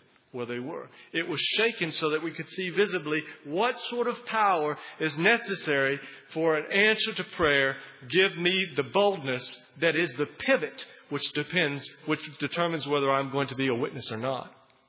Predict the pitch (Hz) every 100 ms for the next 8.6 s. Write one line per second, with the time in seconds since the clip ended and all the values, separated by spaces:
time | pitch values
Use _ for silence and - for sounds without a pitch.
0 | _ _ _ _ _ _ _ _ _ _
1 | - - 143 147 123 110 135 123 113 113
2 | 104 120 - - _ _ _ - 120 117
3 | 120 127 - 127 123 156 - - - -
4 | _ _ _ _ _ _ _ _ _ _
5 | _ _ _ _ _ 123 120 117 131 131
6 | 120 - - - - - - _ _ _
7 | 147 - 147 139 139 131 127 127 127 135
8 | 139 139 143 135 113